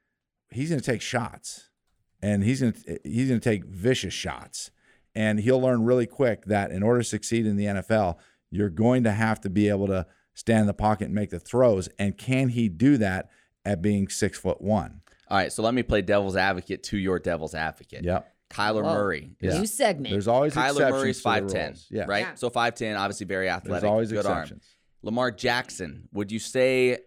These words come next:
Speaker 2: Malik Willis is a more accurate, complete passer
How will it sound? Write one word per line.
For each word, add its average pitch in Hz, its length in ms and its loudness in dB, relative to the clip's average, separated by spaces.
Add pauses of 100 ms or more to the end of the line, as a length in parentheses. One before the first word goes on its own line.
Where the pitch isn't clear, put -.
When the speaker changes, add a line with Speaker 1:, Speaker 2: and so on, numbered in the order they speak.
(460)
Speaker 2:
Malik 113 280 -2
Willis 113 460 2
is 98 120 -6
a 98 80 -2
more 95 280 -4
accurate, 101 580 -4 (300)
complete 101 420 -8
passer 92 500 -6